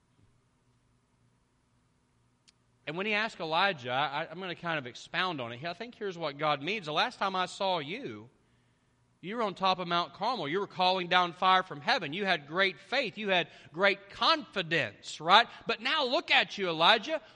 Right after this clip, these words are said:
What are you, what are you doing?" And I love what happens. A great hurricane blows the rocks apart,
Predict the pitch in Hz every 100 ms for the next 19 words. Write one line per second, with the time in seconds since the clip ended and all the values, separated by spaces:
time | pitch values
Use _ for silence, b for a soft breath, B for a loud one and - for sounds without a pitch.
0 | B 330 381 370 285 _ 392 440 440 480
1 | 523 466 190 117 95 - _ _ _ _
2 | _ _ _ _ _ _ _ _ _ _
3 | _ _ _ _ _ _ _ _ _ _
4 | _ _ _ _ _ 156 175 196 247 233
5 | 185 175 180 156 107 - - - - -
6 | _ _ _ _ _ _ _ _ _ _
7 | _ _ _ _ _ _ - 151 226 247
8 | 190 220 208 185 147 139 151 214 208 170
9 | 151 190 208 - 170 - 175 135